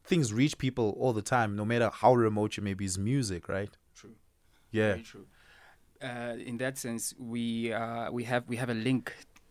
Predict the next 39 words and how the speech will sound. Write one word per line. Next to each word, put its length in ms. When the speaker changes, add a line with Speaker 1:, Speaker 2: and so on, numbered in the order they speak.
Speaker 2:
of, 240
of, 220
of 140
our 120
music 480
on 180
the 80
SoundCloud 640
and, 240
and 240
in 220
our 540
Facebook 380
page 380
that 160
we 60
keep 180
sharing. 340
So 140
in 120
that 180
sense, 180
people 300
can 280
listen 280
to 160
our 140
music 300
in 120
that 240
way. 200
Speaker 1:
Yeah. 360
Speaker 2:
Yeah. 320
So 560
at 140
the 60
moment, 400
even 280
now, 420